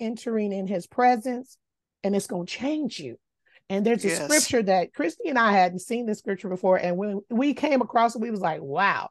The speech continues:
Speaker 1: this
Speaker 2: Uh,
Speaker 1: is the visual
Speaker 2: come
Speaker 1: right
Speaker 2: on,
Speaker 1: here."
Speaker 2: Dee, get that scripture.
Speaker 1: Come
Speaker 2: Yes.
Speaker 1: on.
Speaker 2: I was
Speaker 1: Come
Speaker 2: like,
Speaker 1: on.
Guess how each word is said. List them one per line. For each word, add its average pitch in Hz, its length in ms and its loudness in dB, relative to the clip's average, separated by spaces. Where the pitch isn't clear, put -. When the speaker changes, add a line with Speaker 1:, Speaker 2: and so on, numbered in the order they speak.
Speaker 1:
this 175 260 -2
Speaker 2:
Uh, - 140 -2
Speaker 1:
is 190 140 -4
the 180 100 -4
visual 180 420 0
Speaker 2:
come 156 80 -6
Speaker 1:
right - 160 2
Speaker 2:
on, 196 120 4
Speaker 1:
here." 185 80 -2
Speaker 2:
Dee, 175 220 4
get 180 160 0
that 180 140 2
scripture. - 380 -4
Speaker 1:
Come 170 60 0
Speaker 2:
Yes. 220 400 8
Speaker 1:
on. 220 60 4
Speaker 2:
I 277 40 4
was 285 120 2
Speaker 1:
Come 196 60 0
Speaker 2:
like, 185 280 6
Speaker 1:
on. 165 180 -8